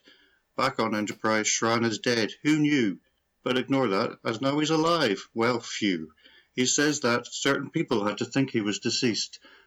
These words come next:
I'm guessing that includes the writers, producers, and the viewers at least. Shran sends, or Shran needs his daughter rescued, if I'm not mistaken.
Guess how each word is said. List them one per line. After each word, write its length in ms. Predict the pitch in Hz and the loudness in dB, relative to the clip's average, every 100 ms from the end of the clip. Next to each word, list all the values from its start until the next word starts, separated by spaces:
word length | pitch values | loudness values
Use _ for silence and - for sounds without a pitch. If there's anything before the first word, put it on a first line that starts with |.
| - | -4
I'm 160 | 107 | -2
guessing 320 | 104 120 120 107 | 2 0 2 0
that 160 | 104 | 0
includes 440 | 104 - 113 104 - | -2 0 0 0 -2
the 120 | 101 | 0
writers, 400 | 107 117 113 98 | 2 0 -2 -4
producers, 600 | - 101 117 117 104 95 | -6 -2 0 0 0 0
and 160 | 110 104 | 0 -2
the 40 | |
viewers 420 | 98 117 120 98 | -2 0 0 0
at 100 | 101 | -2
least. 360 | 104 92 - - _ _ - - - | -2 -4 -4 -12 _ _ -20 -20 -8
Shran 600 | - 127 135 135 127 - | 0 2 4 2 0 -2
sends, 540 | - 113 113 113 - _ _ | 0 2 2 -2 -8 _ _
or 180 | 127 104 | -2 -2
Shran 320 | - 151 147 147 | 0 0 2 4
needs 240 | 131 123 | 4 2
his 180 | 123 107 | 0 0
daughter 440 | 120 107 104 101 107 | 0 2 2 -2 0
rescued, 520 | 101 - 104 98 - _ | -2 0 0 0 -2 _
if 160 | - - | -10 -2
I'm 120 | 110 | 0
not 160 | 113 113 | 0 0
mistaken. 600 | 101 - 101 98 120 117 | -4 -2 -2 0 -4 -4